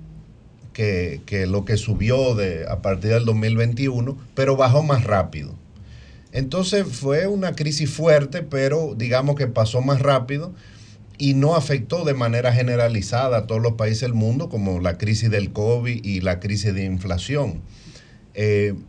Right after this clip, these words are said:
entonces, también veníamos, eh, de un periodo en que no había déficit fiscal en el país. Del dos mil cinco al dos mil siete, en el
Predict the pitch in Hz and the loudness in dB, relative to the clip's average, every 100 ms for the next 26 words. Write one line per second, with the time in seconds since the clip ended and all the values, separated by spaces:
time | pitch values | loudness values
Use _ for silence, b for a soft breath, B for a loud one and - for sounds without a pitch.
0 | - - 151 185 190 202 175 147 135 135 | -16 -10 -6 -4 -2 -2 0 0 0 0
1 | 170 180 165 147 147 113 120 190 - B | -2 0 0 0 0 0 -2 -6 -12 B
2 | B B B B B B 123 123 120 - | B B B B B B -6 -4 -4 -6
3 | 117 123 123 127 147 151 156 147 147 143 | -2 2 2 2 0 0 0 0 0 0
4 | 135 123 123 123 156 147 143 123 117 120 | 0 -2 0 0 0 2 2 2 2 0
5 | 110 117 - 92 117 104 98 92 90 76 | -2 -2 -2 -2 0 0 0 -2 -4 -8
6 | 67 - - - 98 110 117 135 175 233 | -12 -14 -18 -10 -4 -2 0 2 0 -2
7 | - 180 151 139 131 127 143 127 120 104 | -4 -4 -2 -2 -2 -2 -2 -2 0 0
8 | 95 117 107 - 98 92 87 78 | 0 -4 -6 -6 -6 -6 -6 -8